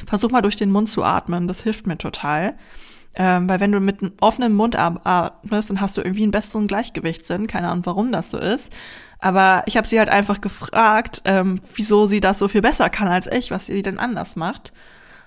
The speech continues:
Und weiß nicht, dann habe ich das halt auch geändert und seitdem kann ich das genauso gut wie sie. <laughs> Also, ne, Klettern ist natürlich,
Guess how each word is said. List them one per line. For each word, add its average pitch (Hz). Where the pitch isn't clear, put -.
Und 185
weiß -
nicht, 247
dann 202
habe 190
ich 202
das 202
halt 202
auch -
geändert 202
und 208
seitdem 202
kann 214
ich 233
das 226
genauso 302
gut 233
wie 214
sie. 226
<laughs> -
Also, 208
ne, 202
Klettern 208
ist 202
natürlich, 196